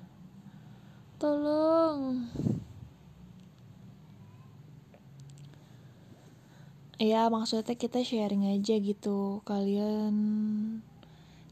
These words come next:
kira-kira nih kalau aku habis J K T,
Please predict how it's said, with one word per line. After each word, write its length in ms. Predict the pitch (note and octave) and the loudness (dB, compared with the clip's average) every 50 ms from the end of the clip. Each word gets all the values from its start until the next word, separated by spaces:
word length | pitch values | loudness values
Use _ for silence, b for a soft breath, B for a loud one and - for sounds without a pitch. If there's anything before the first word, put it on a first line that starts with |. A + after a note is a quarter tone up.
| B - | B -6
kira-kira 920 | - A#3+ A3 A3 G#3 - - - A3+ G#3+ G#3 G3 G3 G3+ G3+ G#3 A3 A3+ | -4 -2 -2 -2 -4 -6 -6 -4 -2 0 2 2 2 2 2 2 2 2
nih 480 | A3+ A#3 A#3+ A#3+ A#3+ A3+ A3 G#3+ G#3+ A3 - | 2 2 2 2 2 2 2 2 0 0 -2
kalau 320 | A3 G#3+ A3+ A3+ A3 G#3+ | -2 0 0 0 0 -2
aku 160 | - - G#3 | -2 0 0
habis 240 | G3+ G3+ G#3 G3+ - | 0 0 0 -4 -4
J 160 | - - G#3 | -6 -8 -8
K 320 | - - G3 F#3+ F#3 F#3 F#3 | -6 -4 -6 -4 -4 -6 -8
T, 400 | - - - A#3+ B3+ C4 B3+ | -10 -6 -4 -4 -2 -2 -4